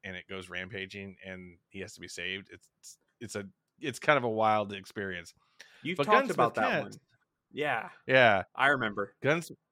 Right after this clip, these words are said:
Speaker 1: Gunsmith Cats is just, for me, it, it's, uh, the manga is very, like, violent and kinda in, edgy and a little bit, uh, and it has, like, content that's just absolutely for adults.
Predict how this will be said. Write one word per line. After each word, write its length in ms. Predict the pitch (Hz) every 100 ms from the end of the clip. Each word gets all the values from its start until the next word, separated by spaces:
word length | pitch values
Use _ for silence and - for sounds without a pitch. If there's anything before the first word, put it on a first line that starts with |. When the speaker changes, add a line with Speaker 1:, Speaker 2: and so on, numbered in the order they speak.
| _ _ 117
Speaker 1:
Gunsmith 420 | 143 180 240 240
Cats 360 | 170 160 156 160
is 400 | 143 131 113 123 117
just, 280 | 143 131 - - - 107 131 -
for 120 | - 139
me, 380 | 139 143 147
it, 260 | - 123 107 -
it's, 360 | 120 113 -
uh, 360 | 120 107 101 95 95 _ _ _ - _ _ _ _ _ _ -
the 180 | 120 120
manga 440 | 113 117 127 143
is 220 | 147 113
very, 500 | 101 107 113 127 123
like, 320 | 107 107 98 - _ _ -
violent 760 | 104 113 120 120 123 120 113 - -
and 420 | 113 104 101 101
kinda 420 | 101 110 104 98 95 _ _ -
in, 340 | 113 104 101 -
edgy 480 | 113 110 117 117 113
and 240 | 101 95 - - - -
a 40 |
little 200 | 127 139
bit, 240 | 156 127 -
uh, 60 | 117
and 260 | 113 120
it 80 | 123
has, 220 | 156 180
like, 140 | 147 104
content 540 | 123 131 127 110 107 -
that's 260 | 113 98 -
just 380 | 123 110 - _
absolutely 420 | 113 117 - 110
for 160 | 104 98
adults. 440 | 90 87 - -